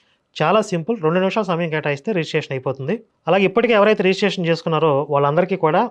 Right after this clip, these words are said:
మన కార్యాలయం నుండి కోఆర్డినేటర్స్ కాల్ చేస్తారు. అవసరమైన సమాచారాన్ని మీ దగ్గర నుంచి సేకరించి ఈ సభకి సంబంధించినటువంటి కొన్ని సూచనలు మీకు చేస్తారు.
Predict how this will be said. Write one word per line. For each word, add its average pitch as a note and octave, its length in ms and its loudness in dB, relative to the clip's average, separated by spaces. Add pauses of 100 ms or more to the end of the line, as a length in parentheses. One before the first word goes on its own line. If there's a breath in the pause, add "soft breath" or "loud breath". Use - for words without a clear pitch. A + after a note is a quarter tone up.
మన D3+ 120 0
కార్యాలయం F3 640 2
నుండి D#3+ 440 -4 (600)
కోఆర్డినేటర్స్ D#3+ 800 0 (140)
కాల్ D3 200 2
చేస్తారు. D#3+ 440 -2 (560 soft breath)
అవసరమైన F#3+ 680 2 (100)
సమాచారాన్ని E3 760 0
మీ D3+ 80 -4
దగ్గర C#3+ 220 -2
నుంచి D#3 220 -6
సేకరించి D3 680 -4 (460 soft breath)
ఈ D#3+ 120 -4
సభకి G3+ 380 0
సంబంధించినటువంటి E3 1040 -4
కొన్ని D#3+ 220 -4
సూచనలు D#3+ 360 -4
మీకు C#3 200 -6
చేస్తారు. C#3 340 -6